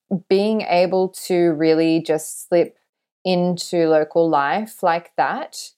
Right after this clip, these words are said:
through something like a homestay is really, really special. And look, I mean, uh, for work, I have stayed in a lot of incredible, luxurious hotels and things like that. But I think that local immersion just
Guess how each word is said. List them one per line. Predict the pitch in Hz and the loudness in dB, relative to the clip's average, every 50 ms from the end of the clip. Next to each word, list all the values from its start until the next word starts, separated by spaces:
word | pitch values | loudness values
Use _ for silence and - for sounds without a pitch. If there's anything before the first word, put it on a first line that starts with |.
| _ - | _ -6
through | - 175 175 175 180 180 180 | -2 2 2 4 4 2 2
something | 170 - - 165 156 160 160 - 165 165 | 0 -2 -2 -2 -2 -2 -6 -8 -8 -8
like | 165 160 151 160 - | -6 -6 -8 -8 -10
a | 170 | -12
homestay | 165 151 147 143 147 147 - - 180 175 196 214 214 190 - - | -12 -10 -10 -10 -12 -12 -8 -6 -4 -2 0 0 0 -2 0 -2
is | 160 156 151 160 151 143 147 | -2 -2 -2 -6 -10 -8 -4
really, | 151 156 147 151 156 147 | -2 0 2 2 2 2
really | 139 135 143 143 147 | 0 -2 -2 -4 -6
special. | - - - 151 143 - - - 147 143 139 | -4 -2 -2 -2 -2 -2 -4 -4 -4 -4 -4
And | - 156 160 165 | -4 -4 -2 2
look, | 175 180 180 175 - - | 2 2 2 2 -2 -8
I | 160 | -8
mean, | 160 156 151 156 151 _ _ _ _ - - - - _ - | -8 -8 -10 -12 -12 _ _ _ _ -20 -20 -20 -18 _ -10
uh, | 165 160 - - | -10 -10 -10 -8
for | - - 185 | -4 -2 0
work, | 170 165 175 170 175 175 | 2 4 4 4 4 2
I | - 156 | -2 -4
have | 151 175 156 | -6 -6 -10
stayed | - - - - 175 160 165 170 156 | -12 -14 -4 0 2 4 4 2 2
in | 160 156 | 0 -6
a | 156 156 | -8 -8
lot | 147 143 151 151 | -4 -2 0 0
of | 160 160 - | 0 -2 -2
incredible, | - 165 165 - - - - 156 160 170 160 160 165 160 151 156 | -6 -12 -14 -14 -8 -2 0 2 2 2 2 2 0 0 0 0
luxurious | 151 151 156 - 151 156 160 156 165 175 175 170 165 165 160 - | -2 -2 -4 -8 -10 -8 -2 0 2 2 4 4 4 2 0 0
hotels | - 170 156 156 - - 147 151 160 180 185 185 | -2 -2 -2 -4 -4 -2 0 2 2 2 0 0
and | 208 196 190 | -2 -4 -4
things | 175 175 165 160 165 - | -4 -4 -6 -4 -4 -4
like | 160 156 - _ | -4 -4 -4 _
that. | - 151 - 202 214 - - - | -4 -2 -2 -2 -4 -4 -2 -2
But | 160 147 147 - - - | 0 0 -2 -4 -8 -12
I | 156 | -12
think | 147 - _ - 170 160 147 - - - - - _ _ _ _ _ _ _ | -12 -10 _ -6 -6 -6 -8 -10 -16 -20 -20 -20 _ _ _ _ _ _ _
that | - 160 156 139 - - - | 0 0 2 0 -4 -8 -6
local | 165 170 175 175 175 - 170 | -2 0 0 0 0 0 -2
immersion | 165 165 160 156 147 147 151 156 - - 156 147 143 143 143 147 | -2 -2 -4 -6 -6 -6 -8 -8 -10 -10 -10 -10 -10 -12 -14 -14
just | - - 123 135 - - - - - | -12 -12 -12 -12 -14 -16 -18 -20 -20